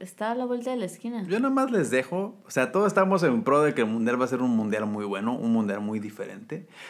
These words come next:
Speaker 2: pero también hay opiniones muy encontradas, y no del, del, de los medios que están diciendo que Qatar se robó, vamos a decirlo, se robó el Mundial. No, no, no.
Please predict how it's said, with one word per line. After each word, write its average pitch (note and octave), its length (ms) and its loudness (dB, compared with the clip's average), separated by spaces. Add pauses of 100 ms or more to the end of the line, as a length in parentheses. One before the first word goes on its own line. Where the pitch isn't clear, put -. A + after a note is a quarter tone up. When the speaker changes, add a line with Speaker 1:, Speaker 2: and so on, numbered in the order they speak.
(140)
Speaker 2:
pero A#2 300 4
también A#2+ 520 2
hay B2+ 340 2
opiniones B2 800 -2
muy A#2+ 280 0
encontradas, B2 760 0
y C3 60 -2
no D#3+ 180 4
del, F#3+ 320 2
del, A#2+ 260 2
de A#2 120 4
los A2+ 200 2
medios C3+ 380 2
que G#2 120 -6
están A#2 420 0 (640)
diciendo A#2+ 880 0 (720)
que A2 320 2
Qatar A2+ 580 0 (680)
se B2+ 180 0
robó, A#2+ 460 2
vamos G#2+ 240 -8
a G#2 40 -4
decirlo, B2+ 340 0 (160)
se A2+ 140 -2
robó G#2+ 200 0
el A#2 60 2
Mundial. G2+ 340 -2
No, A2 120 -2
no, A2+ 120 0
no. G2+ 240 -4